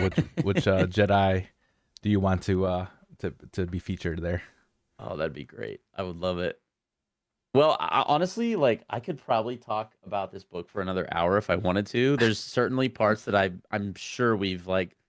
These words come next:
Speaker 2: glanced over or missed or not mentioned.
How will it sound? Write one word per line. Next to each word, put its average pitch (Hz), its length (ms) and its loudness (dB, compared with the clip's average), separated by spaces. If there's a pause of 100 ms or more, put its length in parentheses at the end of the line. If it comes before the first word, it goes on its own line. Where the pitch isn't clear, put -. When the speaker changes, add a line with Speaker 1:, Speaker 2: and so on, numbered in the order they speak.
(380)
Speaker 2:
glanced 110 420 0
over 101 340 2
or 92 60 0
missed 98 480 -2
or 90 100 -2
not 90 280 -2
mentioned. 92 540 -8